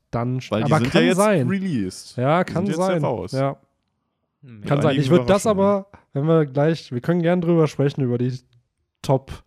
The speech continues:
Speaker 1: einhundert Charaktere, aber ich würd's gern so ein bisschen ans Ende schieben, wenn wir das Kapitel durchgequatscht haben, dann könnt ihr euch hier auch ein bisschen noch drauf freuen,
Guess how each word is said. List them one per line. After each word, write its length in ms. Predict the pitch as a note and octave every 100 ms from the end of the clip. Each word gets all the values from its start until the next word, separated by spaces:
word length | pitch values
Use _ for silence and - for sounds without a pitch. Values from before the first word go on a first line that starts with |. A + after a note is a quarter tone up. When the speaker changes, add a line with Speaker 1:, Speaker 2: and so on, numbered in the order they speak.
| _ _ _ _ _ _ _ _
Speaker 1:
einhundert 540 | C#3+ D3 C#3+ C#3+ B2+
Charaktere, 720 | - C3+ C3 - C#3+ C3+ C#3+ - -
aber 120 | C3 C#3
ich 80 |
würd's 240 | D#3+ F3+ -
gern 240 | D3+ E3
so 80 | D3+
ein 60 | D3
bisschen 240 | D3+ D3
ans 100 | B2
Ende 380 | C3+ D3 B2+ B2+
schieben, 420 | - - C3+ C3+
wenn 140 | B2
wir 80 | B2
das 120 | B2
Kapitel 360 | - C3+ C3+ C3
durchgequatscht 720 | A#2+ B2 C3 B2 - A#2+ -
haben, 200 | B2 B2
dann 120 | B2 B2
könnt 180 | B2+
ihr 120 | C3 B2+
euch 140 | A#2+
hier 120 | B2
auch 160 | A#2+ -
ein 80 | A#2+
bisschen 240 | - A#2
noch 100 | A2
drauf 200 | - A2
freuen, 360 | - A#2+ A#2